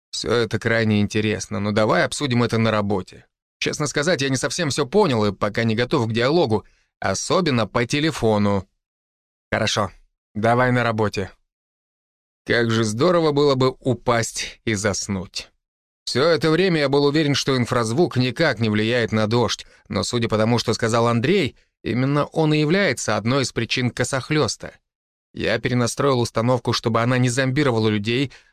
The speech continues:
но, получается, надо её уничтожить. А если разрушить все три,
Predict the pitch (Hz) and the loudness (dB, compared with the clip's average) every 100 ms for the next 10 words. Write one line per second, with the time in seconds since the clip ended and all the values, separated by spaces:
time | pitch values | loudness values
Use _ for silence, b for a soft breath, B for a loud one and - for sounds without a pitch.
0 | - - - 104 104 117 117 - 120 113 | -10 -10 -8 -8 -4 -2 -2 -2 -4 -4
1 | - _ - 110 117 123 123 123 135 156 | -8 _ -2 -2 0 0 0 0 -2 0
2 | 147 131 - 214 170 107 - - _ _ | 0 0 0 2 2 -2 -12 -20 _ _
3 | _ _ - 92 127 139 139 135 131 156 | _ _ -4 -2 -2 -2 -2 0 0 2
4 | 185 139 - 170 147 170 226 | 0 -2 -4 -4 -2 0 0